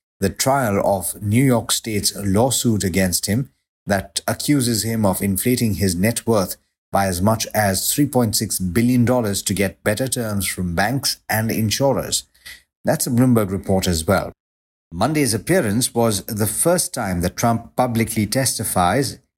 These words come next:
in any of the many legal cases that he's currently facing. He could,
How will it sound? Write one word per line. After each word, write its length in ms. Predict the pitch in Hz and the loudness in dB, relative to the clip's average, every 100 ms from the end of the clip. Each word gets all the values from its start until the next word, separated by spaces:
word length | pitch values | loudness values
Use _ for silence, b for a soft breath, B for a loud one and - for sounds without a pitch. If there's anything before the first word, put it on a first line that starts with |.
| _ | _
in 460 | 107 101 95 95 - - | 0 4 4 2 0 -2
any 300 | 143 156 110 | 0 2 2
of 240 | 101 92 | 2 0
the 60 | 95 | 0
many 260 | 101 113 101 | 2 4 4
legal 400 | 98 107 104 98 | 4 2 2 0
cases 540 | - 110 101 101 87 | 0 0 0 0 -2
that 140 | 95 | -2
he's 200 | 95 95 | 0 -2
currently 380 | - 107 95 92 | 0 0 0 -2
facing. 500 | 87 151 131 110 110 B B B B | -2 0 0 0 -4 B B B B
He 80 | 127 | -2
could, 420 | 117 190 123 - | 2 2 2 -8